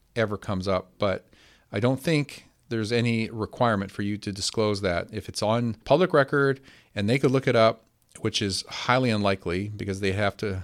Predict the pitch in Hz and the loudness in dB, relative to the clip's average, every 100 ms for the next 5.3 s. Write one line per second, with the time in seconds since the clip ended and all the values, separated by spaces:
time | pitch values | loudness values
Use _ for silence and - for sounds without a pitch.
0 | - - 104 101 92 101 92 - - 104 | -10 -4 -2 0 0 0 -2 -6 -4 -2
1 | - 87 107 98 90 - - - 113 120 | -4 -4 -2 0 -2 -6 -18 -2 0 4
2 | 143 190 180 143 - 135 135 127 113 131 | 6 6 6 2 -2 0 4 4 4 4
3 | 139 117 110 - 117 110 110 104 104 107 | 4 2 0 0 2 2 2 4 4 2
4 | 104 98 113 110 104 101 104 110 - - | 0 -2 -4 -2 0 0 0 -2 -6 -4
5 | 110 104 | -2 -2